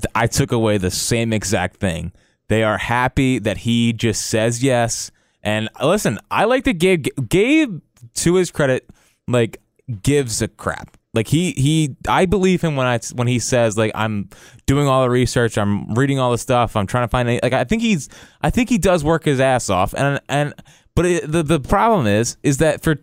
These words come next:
for two years, it hasn't come across that way. Like, with the players, like, they're not playing,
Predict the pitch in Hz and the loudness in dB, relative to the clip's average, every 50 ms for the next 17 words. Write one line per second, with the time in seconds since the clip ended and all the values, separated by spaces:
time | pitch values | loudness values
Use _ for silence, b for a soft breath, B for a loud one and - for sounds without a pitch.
0 | _ _ _ - 151 139 - - 180 196 202 196 190 190 156 143 127 - - - | _ _ _ -2 -2 0 2 2 4 4 6 6 6 6 4 4 2 -2 -8 -14
1 | - _ - 123 113 143 143 151 135 139 123 - 135 127 110 - - 123 123 135 | -8 _ -2 0 2 2 2 2 0 -2 -2 0 0 0 0 0 0 2 2 2
2 | 139 - - 80 67 64 67 - - b b b b b b - 123 110 - 120 | 0 -2 -4 -4 -4 -6 -8 -10 -12 b b b b b b -2 -2 0 0 0
3 | 131 - 123 - - 151 151 139 - - - - - 107 98 135 165 202 214 208 | 0 0 -2 -2 0 0 2 0 0 -2 -4 -4 -4 -2 0 0 0 0 0 -2
4 | - - - - 156 160 165 160 160 160 151 135 | -2 -2 0 0 2 2 2 2 2 2 0 -2